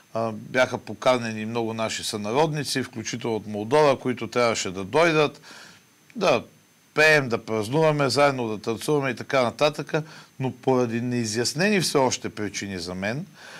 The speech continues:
и по така неофициална информация заради, а, отказа от съдействие на Столична община, които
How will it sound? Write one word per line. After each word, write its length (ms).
и 380
по 160
така 540
неофициална 680
информация 640
заради, 680
а, 220
отказа 640
от 100
съдействие 500
на 120
Столична 460
община, 380
които 540